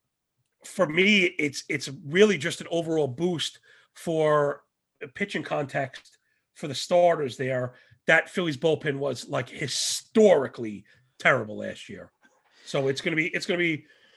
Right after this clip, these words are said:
it's gonna be a little bit tougher on the rest of the division as well. You know, that there's an arms race going on in the N L East.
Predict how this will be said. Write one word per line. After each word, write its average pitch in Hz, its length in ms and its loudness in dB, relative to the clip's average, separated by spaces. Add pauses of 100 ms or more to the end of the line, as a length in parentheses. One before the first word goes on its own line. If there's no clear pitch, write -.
(440)
it's - 200 -12
gonna 240 120 8
be 262 60 10
a 254 40 8
little 277 160 8
bit 233 120 2
tougher 269 320 8
on 202 120 8
the 180 80 2
rest 220 200 6
of 208 120 4
the 180 60 -2
division 170 420 0
as 117 160 -2
well. 170 320 6
You 123 120 -6
know, 131 180 -2
that 170 240 2
there's 202 180 2
an 165 60 -6
arms 175 420 0
race 135 260 -2
going 139 280 -4
on 139 240 0
in 135 80 0
the 151 140 -4
N 156 120 -2
L 147 160 0
East. 160 320 -4